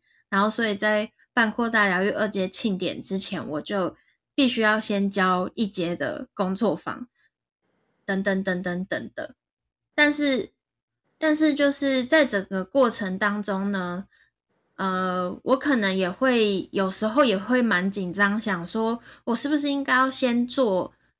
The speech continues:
先做什么，然后才，才可以做什么，就是也会有一种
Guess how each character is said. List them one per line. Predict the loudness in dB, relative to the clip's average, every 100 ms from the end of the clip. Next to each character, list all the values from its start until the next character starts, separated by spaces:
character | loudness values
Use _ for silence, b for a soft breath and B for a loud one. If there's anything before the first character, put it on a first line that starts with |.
| _
先 | 0 2 2
做 | 0 0
什 | -4
么， | -6 -6
然 | -6
后 | -4 -6
才， | -6 -6 -6 -8 _ _ -6
才 | -4
可 | -2 -2
以 | -2
做 | -2 -4 -4
什 | -8
么， | -12 -14 -18 _ _ _ _ -14
就 | -6
是 | -2 0 0 -2 -10 _ _ _
也 | -4 -2
会 | 2 2
有 | 2 0
一 | 0
种 | 0 -2 -4 -12